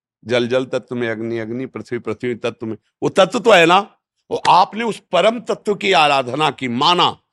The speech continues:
और आप उस रूप को देखना चाहते हैं, तो वही परम तत्व ये रूप धारण करके आपसे संभाषण करेगा, आपको देगा। इस रूप की सत्ता नहीं, सत्ता उसकी है, वही रूप धर करके वो आ जाएगा। समझ? अब आप कहो, हमारे गुरुदेव विवेकानंद जी हैं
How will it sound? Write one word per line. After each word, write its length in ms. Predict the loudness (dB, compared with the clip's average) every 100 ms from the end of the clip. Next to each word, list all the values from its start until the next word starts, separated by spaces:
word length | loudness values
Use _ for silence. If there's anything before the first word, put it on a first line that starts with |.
| _ _ _
और 120 | 0 2
आप 220 | 0 -2
उस 140 | -4
रूप 300 | -2 -2 -2
को 120 | -2
देखना 380 | 0 0 2 2
चाहते 340 | 2 0 -2 -6
हैं, 100 | -8
तो 340 | _ _ -4
वही 360 | 0 4 4 2
परम 360 | 0 0 0
तत्व 280 | -4 -4 0
ये 120 | 0
रूप 180 | 0 0
धारण 280 | 0 0 0
करके 260 | -6 -2
आपसे 260 | -2 -2 -6
संभाषण 500 | -8 -2 -2 -2 -6
करेगा, 300 | -4 -2 0
आपको 220 | -2 -4
देगा। 160 | -6 -8 _ _
इस 140 | -6 -2
रूप 320 | 0 2 2
की 120 | -2
सत्ता 360 | -2 -2 0 0
नहीं, 260 | 0 -2 -4 _
सत्ता 380 | -8 -6 2 4
उसकी 400 | 4 0 -6 -4
है, 220 | -2 -4 _ _ _ -8
वही 380 | 0 4 4
रूप 240 | 2 0 0
धर 180 | 0 2
करके 300 | -2 0 2
वो 120 | 4
आ 140 | 2
जाएगा। 240 | 2 0 0
समझ? 300 | 2 2 0 _ 0
अब 80 | 4
आप 240 | 4 2 -2
कहो, 340 | -2 -2 -6 -14 -8
हमारे 260 | -2 0 0
गुरुदेव 400 | -2 -2 -2 0
विवेकानंद 680 | 0 0 0 0 0 -2 -2
जी 140 | -4
हैं 300 | -4 -8 -16